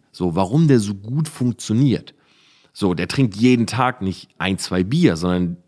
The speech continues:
der suggeriert halt in seinen Videos, dass der jeden Tag hackedicht ist. So, hackedicht, aber komplett voll. Na, so wie wir vielleicht einmal im Jahr und sagen, „Wow, da bin ich abgestürzt“,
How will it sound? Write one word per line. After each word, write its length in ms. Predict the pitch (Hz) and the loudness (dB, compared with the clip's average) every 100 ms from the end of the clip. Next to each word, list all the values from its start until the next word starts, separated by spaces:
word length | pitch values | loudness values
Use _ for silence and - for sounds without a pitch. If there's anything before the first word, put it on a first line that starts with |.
| - | -4
der 160 | 101 | -2
suggeriert 720 | 95 101 104 87 98 139 170 | -2 0 2 0 0 0 0
halt 160 | 120 92 | -2 -4
in 120 | 92 | -2
seinen 220 | 92 92 | 0 0
Videos, 500 | 95 156 107 101 147 | 0 2 4 4 2
dass 160 | - - | -6 -10
der 120 | 95 | -6
jeden 480 | 87 87 104 143 156 | -6 -2 2 2 0
Tag 380 | - 123 - - | -6 -10 -8 -4
hackedicht 720 | 175 - 120 135 247 - - | -4 -4 -12 -10 -12 -12 -20
ist. 340 | - - - - _ _ - - _ | -20 -18 -20 -20 _ _ -20 -20 _
So, 260 | 110 101 | -6 -6
hackedicht, 640 | - 120 - 143 180 180 - | -4 -6 -2 2 2 2 -2
aber 380 | 107 104 98 - - | 0 0 -2 -8 -6
komplett 500 | - 120 - 196 - | -2 -2 -2 -4 -6
voll. 300 | - 73 - - _ - - | -12 -12 -12 -20 _ -20 -6
Na, 160 | 117 156 | -2 2
so 240 | 117 117 | 4 4
wie 160 | 110 101 | 4 4
wir 200 | 131 143 | 4 2
vielleicht 340 | 131 110 107 | 2 -2 -2
einmal 300 | 117 123 120 | 0 2 2
im 100 | 101 | 0
Jahr 300 | 98 120 139 | 2 2 2
und 100 | 123 | 0
sagen, 220 | 101 92 | 0 0
„Wow, 200 | 95 101 | 2 2
da 100 | 95 | 2
bin 140 | 95 104 | 0 -2
ich 140 | - | -2
abgestürzt“, 800 | 170 - 110 - - 98 151 - | -4 -4 -6 -4 0 2 0 -6